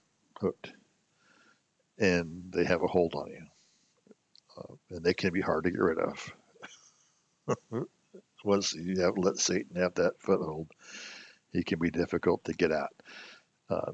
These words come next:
it's not possible. This, you have to just, first of all, uh, seek God,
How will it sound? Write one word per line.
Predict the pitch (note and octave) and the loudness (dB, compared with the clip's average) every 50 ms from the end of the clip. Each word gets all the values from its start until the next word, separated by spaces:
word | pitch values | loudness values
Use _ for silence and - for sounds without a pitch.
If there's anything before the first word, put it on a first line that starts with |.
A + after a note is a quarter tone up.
| B2 - | -2 2
it's | G2+ F#2+ F#2+ | 4 6 6
not | A#2 A#2+ C3 | 6 4 4
possible. | - C#3 D3+ F3+ D3+ - - G2+ F2 G2+ G#2 F#2 - - - _ _ _ _ _ - | 4 2 2 2 2 2 0 -2 -4 -4 -6 -8 -10 -18 -20 _ _ _ _ _ -10
This, | - - - - - - - | -10 -8 -8 -8 -10 -8 -2
you | - F#2+ F#2 | 0 2 4
have | G2+ F2+ - | 4 2 2
to | - E2+ | -2 -4
just, | E2 - E2+ D#2+ - - - - | -2 -2 -2 -2 -2 -4 -8 -6
first | - - D3 - C#3+ - - | -2 0 0 0 0 0 -2
of | G2 E2 | -2 -2
all, | - - C#3 - - - - - - - - _ _ _ _ _ _ _ _ _ _ _ _ _ _ _ _ _ _ _ _ _ _ _ _ _ _ - | -2 -4 -4 -10 -14 -18 -20 -20 -20 -20 -20 _ _ _ _ _ _ _ _ _ _ _ _ _ _ _ _ _ _ _ _ _ _ _ _ _ _ -2
uh, | - E2 D#2+ D#2 D2 - - - | -2 -2 -2 -2 -10 -12 -12 -6
seek | - - - A#2 A2+ A#2 - - - - - - - _ _ _ _ _ _ - _ - - | -2 0 4 6 4 4 4 0 -8 -8 -8 -10 -14 _ _ _ _ _ _ -20 _ 0 2
God, | G2+ F2+ E2 - - D2+ F2 E2 - | 4 4 4 4 2 0 0 -2 -2